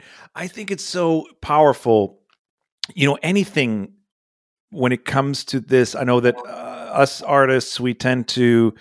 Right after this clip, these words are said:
the business side and the, the practical things and anything that's not the creative part tends to be, you know, it's a, yeah, we see it as a necessary evil.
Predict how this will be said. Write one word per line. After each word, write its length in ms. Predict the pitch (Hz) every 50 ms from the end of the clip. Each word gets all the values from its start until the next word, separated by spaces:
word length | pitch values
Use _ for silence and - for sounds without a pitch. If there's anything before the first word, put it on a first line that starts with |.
| _ _ _ _ _ _ _ _ _ _ _ _ _ _ _ _ _ _ _ _ _ _ _ _ - 226 226 214 156 -
the 120 | - 123 123
business 440 | 113 151 165 151 - 147 143 123 -
side 580 | - - 127 120 120 117 113 110 98 113 - _ _ -
and 440 | - 117 117 117 113 113 110 98
the, 800 | - - 117 117 117 117 113 113 113 113 113 113 113 113 113 104 - _
the 120 | - 117 104
practical 840 | - - - 170 160 160 - - - 139 - - 135 127 117 113 110
things 680 | - - - 131 131 127 127 123 120 123 120 113 - 113
and 100 | 110 113
anything 400 | 135 175 180 156 165 160 151 139
that's 260 | 127 - - - 127
not 440 | 127 123 123 123 127 127 - _ -
the 60 | 123
creative 840 | _ - - 120 117 120 127 127 127 113 98 - - - - - _ _ _ _ _ _ _ _ _
part 520 | - - 123 120 110 104 101 - - - _ _ _ _ _ _ _ _ _ _ _ -
tends 260 | - 156 156 151 - -
to 500 | - - 127 123 117 113 113 110 110 107
be, 920 | - - 120 113 110 110 107 107 107 104 104 101 - - - - - _ - 98 -
you 200 | 180 160 143 131
know, 160 | 117 104 104
it's 200 | 107 104 - -
a, 520 | 131 123 127 123 123 123 123 120 120 117 -
yeah, 260 | - - 156 156 160
we 100 | 160 147
see 240 | 135 - - 165 160
it 60 | 147
as 160 | 143 123 113 120
a 60 | 120
necessary 560 | 120 113 - 120 - - 113 107 110 110 107
evil. 380 | 110 113 104 110 107 101 -